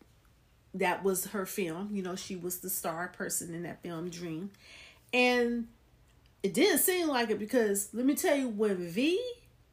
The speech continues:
Kim Taehyung, as we know as V, and Jungkook walked in there, people were going crazy.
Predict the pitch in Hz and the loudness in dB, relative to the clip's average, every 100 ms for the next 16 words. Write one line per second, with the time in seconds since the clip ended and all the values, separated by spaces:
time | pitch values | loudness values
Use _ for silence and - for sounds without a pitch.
0 | _ - 381 392 403 349 381 392 415 - | _ -2 0 2 0 0 0 -2 -6 -14
1 | _ - 185 185 214 202 196 190 214 240 | _ -10 -8 -4 -2 -2 -4 -4 -6 -8
2 | - _ - - _ 247 240 202 285 320 | -18 _ -20 -20 _ 2 4 4 4 2
3 | 330 - 381 170 - 202 226 285 330 359 | 0 0 0 0 -2 -4 0 0 0 -2
4 | 339 339 311 311 - 381 359 262 233 190 | 0 2 0 0 2 2 2 2 2 0
5 | 185 180 185 - - - - 415 494 494 | -6 -6 -6 -10 -20 -20 -8 -2 -2 2
6 | 480 427 285 302 285 190 - | 4 4 4 4 2 0 -4